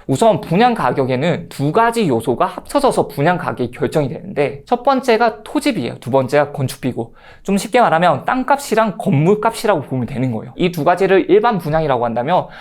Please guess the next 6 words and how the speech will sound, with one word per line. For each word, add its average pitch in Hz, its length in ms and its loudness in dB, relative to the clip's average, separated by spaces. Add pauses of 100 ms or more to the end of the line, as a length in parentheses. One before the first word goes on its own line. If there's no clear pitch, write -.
(120)
내가 131 360 2
토지비, 240 460 -2
건축비를 151 560 -2
다 139 220 -4
내기 123 260 -2
때문에 139 440 -2